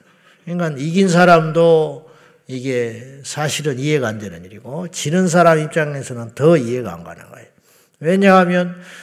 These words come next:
저들이 무기로 성을 무너뜨리는 게 아니라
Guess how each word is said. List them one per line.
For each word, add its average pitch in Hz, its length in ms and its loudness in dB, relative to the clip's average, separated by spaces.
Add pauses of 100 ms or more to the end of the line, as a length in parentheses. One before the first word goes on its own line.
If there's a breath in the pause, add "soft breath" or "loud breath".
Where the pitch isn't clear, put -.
(160 loud breath)
저들이 160 400 0
무기로 170 600 0
성을 185 280 0
무너뜨리는 160 600 -4
게 139 80 -8
아니라 151 560 -6